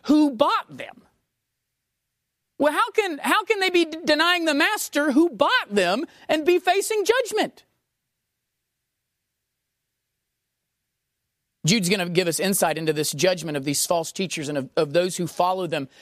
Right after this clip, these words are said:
That, that, again, it's not just the teachers who are destroyed, but also those who listen to them. Look at Jude five. I think, remember, we saw the great parallels between Jude and this section. But look at verse five.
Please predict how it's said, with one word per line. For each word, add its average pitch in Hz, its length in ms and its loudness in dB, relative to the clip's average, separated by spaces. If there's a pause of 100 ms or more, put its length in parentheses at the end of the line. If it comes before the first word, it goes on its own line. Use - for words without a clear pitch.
(160)
That, 170 220 0
that, 175 100 2
again, 180 220 0
it's 156 120 -8
not 214 140 -2
just 233 200 -4
the 170 100 0
teachers 233 520 -2
who 160 100 0
are 143 80 2
destroyed, 135 420 -2
but 135 140 -6
also 240 320 0
those 175 180 -2
who 156 100 -6
listen 208 340 0
to 165 60 -4
them. 143 280 -4
Look 320 180 0
at 440 100 -6
Jude 294 240 0
five. 165 400 -4
I 175 40 -10
think, 208 180 -12 (260)
remember, 330 300 0
we 262 100 0
saw 349 160 -2
the 262 80 -2
great 226 300 0
parallels 170 400 -2
between 175 360 -2
Jude 190 560 2 (260)
and 196 220 0
this 190 120 -2
section. - 540 -4 (1040)
But 233 160 0
look 311 160 2
at 330 120 0
verse 302 240 -2
five. 175 320 -2